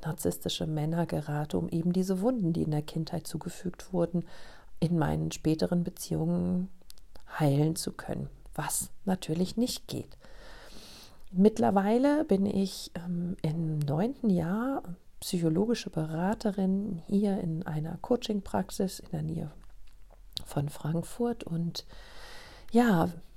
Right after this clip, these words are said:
coache quasi deutschlandweit, Österreich, Schweiz,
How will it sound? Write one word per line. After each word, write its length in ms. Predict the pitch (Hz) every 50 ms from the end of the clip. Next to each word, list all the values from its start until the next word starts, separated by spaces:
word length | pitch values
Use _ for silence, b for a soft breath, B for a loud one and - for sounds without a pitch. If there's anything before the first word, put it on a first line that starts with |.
| b b b - - - - - - - - - - - - - - - - - - -
coache 580 | - - 220 226 247 277 269 269 - - 240 233
quasi 920 | - - - - 165 170 180 185 196 190 185 - - 190 190 190 190 - -
deutschlandweit, 1000 | 165 151 - 196 208 208 214 - - - 240 208 202 196 - 196 185 185 190 -
Österreich, 720 | - - - 190 - - 185 - 185 - - 190 190 - -
Schweiz, 840 | - 175 165 165 175 185 190 185 185 185 185 185 - - - -